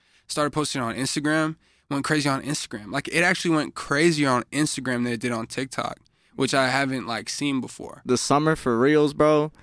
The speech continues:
Speaker 2: that shit went fucking nuts.
Speaker 1: Yeah, it was crazy. I had, like, four or five videos to hit over a million on,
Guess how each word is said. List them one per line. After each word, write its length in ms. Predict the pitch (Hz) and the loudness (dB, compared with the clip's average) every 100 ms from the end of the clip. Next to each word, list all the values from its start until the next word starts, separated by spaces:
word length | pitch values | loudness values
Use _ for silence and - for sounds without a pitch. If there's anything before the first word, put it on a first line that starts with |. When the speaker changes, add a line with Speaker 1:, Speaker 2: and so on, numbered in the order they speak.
| _ - | _ 0
Speaker 2:
that 180 | 127 | 0
shit 180 | - 135 | 2 2
went 200 | 123 113 | 2 0
fucking 480 | - 113 107 101 101 | 0 -2 0 -2 0
nuts. 280 | 107 95 104 | 0 0 -2
Speaker 1:
Yeah, 540 | 110 135 131 117 104 - | 2 4 4 2 -4 -4
it 120 | 135 | 0
was 280 | 131 120 - | 2 2 -2
crazy. 640 | - - 131 175 175 117 | -6 -4 2 2 2 2
I 80 | 120 | 0
had, 120 | 151 | 0
like, 200 | 143 123 | 0 -4
four 320 | - - 147 | -8 0 2
or 40 | 143 | 2
five 360 | - 139 139 | 2 2 4
videos 300 | 120 143 139 - | 0 0 0 -2
to 60 | |
hit 120 | 131 | -4
over 260 | 107 127 120 | -2 -4 -2
a 60 | 120 | 0
million 360 | 131 143 127 | 0 0 -2
on, 300 | - 117 113 | -4 -6 -6